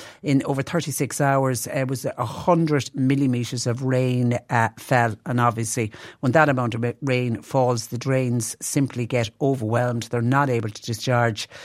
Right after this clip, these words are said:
uh, the water. The rivers then rise, and of course, we know what happened. The rivers broke their banks,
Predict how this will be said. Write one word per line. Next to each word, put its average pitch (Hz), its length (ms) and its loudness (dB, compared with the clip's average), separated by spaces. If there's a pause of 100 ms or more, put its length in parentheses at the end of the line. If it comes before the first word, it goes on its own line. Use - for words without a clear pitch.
(140)
uh, 117 140 2
the 127 140 -2
water. 120 400 2
The 117 120 -6
rivers 135 440 2
then 117 200 0
rise, 113 440 2
and 123 180 -8
of 110 60 -8
course, 117 280 -6
we 123 100 -2
know 120 120 0
what 113 140 -2
happened. 123 380 -2
The 127 280 -4
rivers 123 320 -2
broke 117 300 0
their 117 120 0
banks, 143 440 2